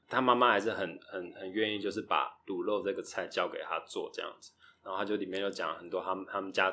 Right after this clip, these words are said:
煮卤肉的那个做法这样子。那最后一段就写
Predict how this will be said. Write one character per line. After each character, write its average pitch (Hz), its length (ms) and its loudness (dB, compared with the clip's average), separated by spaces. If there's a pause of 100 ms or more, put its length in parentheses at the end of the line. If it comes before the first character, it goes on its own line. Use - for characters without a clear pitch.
煮 80 400 -10 (600)
卤 90 200 -4
肉 101 180 4
的 90 120 2
那 92 60 -6
个 90 100 -4
做 85 300 0
法 - 220 -6
这 - 80 -4
样 73 180 -4
子。 - 140 -18 (440)
那 131 140 6
最 127 160 8
后 120 120 12
一 117 60 10
段 113 200 6
就 104 100 2
写 - 300 -6